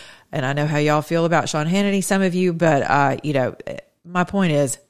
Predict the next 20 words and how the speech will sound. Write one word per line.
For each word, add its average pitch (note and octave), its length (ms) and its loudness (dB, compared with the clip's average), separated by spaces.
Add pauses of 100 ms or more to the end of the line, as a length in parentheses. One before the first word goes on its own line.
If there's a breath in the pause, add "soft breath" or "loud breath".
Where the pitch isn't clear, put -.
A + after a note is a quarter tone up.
(120)
legitimate D#3+ 720 2
organization. C#3+ 800 0
I C#3 220 -2
get C#3 280 0
calls D#3 440 -2
of D#3+ 100 -4
concern D#3+ 720 2 (320 loud breath)
quite F3 240 2
a F3 40 0
bit. C4 260 4
And F#3+ 120 -2
you G3+ 60 0
know G#3+ 100 4
what? G#3 240 4
What F3 160 -2
you F3+ 80 0
should C4 260 0
be A3+ 120 2
concerned D3 420 -2
about C#3 400 2